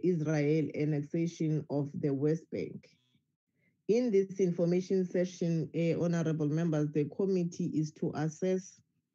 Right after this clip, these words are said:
how the department is managing the country's foreign policy in the Middle East,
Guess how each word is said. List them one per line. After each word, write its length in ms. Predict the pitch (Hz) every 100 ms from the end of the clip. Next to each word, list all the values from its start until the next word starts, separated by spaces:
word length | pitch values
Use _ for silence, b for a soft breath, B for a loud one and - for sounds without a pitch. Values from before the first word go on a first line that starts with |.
| _ _ -
how 400 | - 202 208 196
the 160 | 165
department 680 | 156 151 185 185 180 170 156
is 160 | 160 147
managing 580 | 151 156 175 175 151 147
the 140 | 143
country's 560 | 131 190 180 180 156 151
foreign 400 | 170 160 165 160
policy 640 | 165 165 156 151 147 -
in 120 | 156
the 80 | 151
Middle 300 | 139 147 143 -
East, 320 | 214 214 _